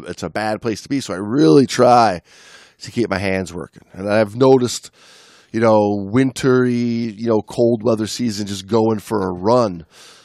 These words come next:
I'll have really cold fingers. And it's something that I've, I've noticed and have really been paying attention to lately, prepping for this run I've got, you know, on Thanksgiving morning.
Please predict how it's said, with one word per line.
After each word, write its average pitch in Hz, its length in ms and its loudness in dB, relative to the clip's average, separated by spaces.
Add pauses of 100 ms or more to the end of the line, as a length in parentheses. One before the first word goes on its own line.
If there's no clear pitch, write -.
(580)
I'll 113 160 2
have 107 180 0
really 104 220 0
cold 95 260 -6
fingers. 85 380 -8
And 92 160 -8
it's 78 220 -14
something 165 320 -2
that 165 100 -2
I've, 127 280 -2
I've 104 200 -2
noticed 117 600 0
and 98 200 -8
have 95 180 -8
really 107 220 -2
been 95 120 -8
paying 98 240 -6
attention 90 400 -10
to 87 140 -10
lately, 85 480 -8 (640)
prepping 131 380 2
for 127 120 0
this 110 280 -2
run 113 340 2
I've 98 180 -2
got, 101 300 -2 (160)
you 98 120 -8
know, 92 260 -8 (260)
on 90 380 -12 (460)
Thanksgiving 104 640 0
morning. 95 340 -4